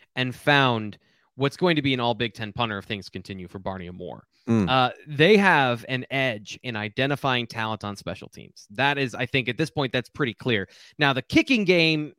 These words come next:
Speaker 1: with Jake Pinnegar missing another field goal, that I, I do think i-, is the other side of the coin here. But, um, the identifying these good punters and then putting them in position to play and, and play well,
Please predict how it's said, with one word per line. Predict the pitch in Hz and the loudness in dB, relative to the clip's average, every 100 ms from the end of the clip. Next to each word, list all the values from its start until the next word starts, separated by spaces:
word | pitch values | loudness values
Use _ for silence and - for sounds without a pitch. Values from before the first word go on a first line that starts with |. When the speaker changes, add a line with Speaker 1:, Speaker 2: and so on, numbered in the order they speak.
| _ | _
Speaker 1:
with | 120 160 151 | -14 -10 -4
Jake | 165 147 | -2 0
Pinnegar | 165 151 147 | 0 2 0
missing | 143 143 | -2 -4
another | 135 117 | -6 -6
field | - 214 185 | 0 4 4
goal, | 156 156 151 143 131 _ _ _ _ _ _ _ 139 | 4 2 2 0 -4 _ _ _ _ _ _ _ 2
that | 175 196 | 6 8
I, | 180 165 - | 6 4 2
I | 156 | 0
do | 151 135 208 185 | 0 4 4 4
think | - 175 147 | 2 0 0
i-, | 147 | -2
is | 135 135 110 | -2 -4 -2
the | 135 | -2
other | 135 127 | 0 -2
side | 120 135 | -2 0
of | 117 | 0
the | 110 | -4
coin | - 202 196 160 | -6 -2 0 0
here. | 147 - 120 104 98 104 _ _ _ _ _ _ | -2 -4 -2 -2 -4 -10 _ _ _ _ _ _
But, | 127 165 196 127 - _ _ - | -4 2 2 2 -4 _ _ -8
um, | 127 123 120 113 | -2 -2 -2 -4
the | 123 123 _ _ - | -8 -10 _ _ -6
identifying | 143 156 185 185 165 | 0 2 4 2 2
these | 147 | 0
good | - 151 143 | 2 2 2
punters | 123 143 175 180 | 0 -2 -2 -4
and | 131 | -4
then | 127 120 - | -4 -4 -6
putting | 143 139 | -2 -2
them | 135 131 | -2 -4
in | 127 | -4
position | 117 113 139 - | -4 -4 -6 -6
to | 135 | -10
play | - 131 127 170 156 | -6 -2 0 2 0
and, | 123 | -2
and | 101 120 | -8 -12
play | - 123 | -6 -4
well, | 117 120 135 170 | -2 0 -2 -4